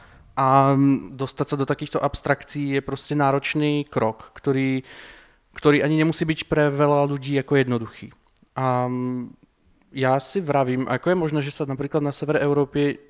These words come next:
darí už padesát rokov stavať skladku nukleárneho odpadu,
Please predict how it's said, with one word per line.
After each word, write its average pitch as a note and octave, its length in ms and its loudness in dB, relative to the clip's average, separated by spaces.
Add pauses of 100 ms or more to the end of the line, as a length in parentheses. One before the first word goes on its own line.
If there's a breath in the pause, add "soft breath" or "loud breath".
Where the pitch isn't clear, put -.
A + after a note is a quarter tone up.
(100)
darí C3+ 460 -2
už - 140 -12
padesát C3+ 380 -4
rokov C#3 240 -4
stavať C3 480 0 (500 loud breath)
skladku - 580 -2
nukleárneho C3 520 -2
odpadu, A#2+ 640 -6